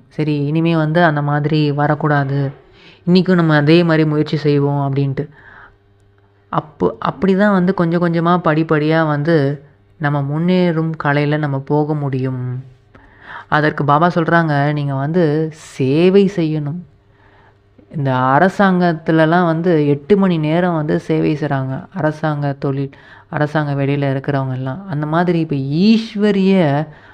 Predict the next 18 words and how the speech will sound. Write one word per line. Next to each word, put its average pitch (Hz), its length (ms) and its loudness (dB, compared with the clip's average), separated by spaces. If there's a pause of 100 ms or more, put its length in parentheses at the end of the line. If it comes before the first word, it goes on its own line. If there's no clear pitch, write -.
(220)
அரசாங்கத்துல 160 1000 0
ஒரு 139 280 -4
அஞ்சு, 170 680 -2
ஆறு 180 300 4
மணி 175 260 0
நேரமாவது 175 880 0 (360)
சேவை 180 720 0
செய்யணும். 147 460 -6 (800)
ஏன்னா 180 340 4
பாபா 165 380 4
சொல்றாங்க, 165 520 0
"எனக்கு 151 300 -4
சேவை 202 680 6
செய்யக்கூடிய 160 680 -2 (100)
குழந்தைங்களை 156 680 0
ரொம்ப, 151 440 2
ரொம்ப 160 360 0
பிடிக்கும்." 139 720 -4